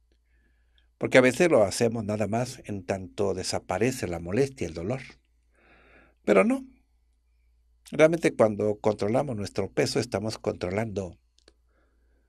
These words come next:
pues, no ser candidatos a distintas afecciones que llamamos degenerativas, ¿no? O sea que se está dañando el cuerpo, los sistemas,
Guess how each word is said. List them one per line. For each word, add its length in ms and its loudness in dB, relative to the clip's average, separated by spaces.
pues, 220 4
no 180 0
ser 220 -2
candidatos 600 -2
a 120 -2
distintas 880 -8
afecciones 840 -2
que 100 4
llamamos 360 2
degenerativas, 960 -4
¿no? 140 -12
O 140 -4
sea 260 2
que 140 -8
se 100 -8
está 400 0
dañando 480 0
el 100 -12
cuerpo, 440 -2
los 140 -6
sistemas, 760 -4